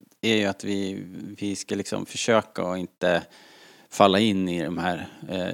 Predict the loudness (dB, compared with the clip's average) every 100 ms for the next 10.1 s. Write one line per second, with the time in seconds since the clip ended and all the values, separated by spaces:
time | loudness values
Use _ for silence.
0 | -6 -10 -8 -8 -6 0 2 2 2 -2
1 | -4 -6 -10 _ -4 -2 0 2 4 4
2 | 4 2 4 4 6 2 4 4 6 4
3 | 2 2 -8 _ -6 -6 -6 -8 -8 -4
4 | -2 -2 -4 -6 -2 0 0 -2 -4 -6
5 | -4 -6 -10 -8 -4 -4 -4 -6 -4 -4
6 | -4 -2 -2 2 2 2 0 -2 -2 2
7 | 2 2 -4 -4 -4 -6 -4 -2 -2 -4
8 | -4 -6 -4 -2 0 -2 -4 -2 -2 -2
9 | -4 -2 -2 -2 -8 -12 -12 -12 -10 -10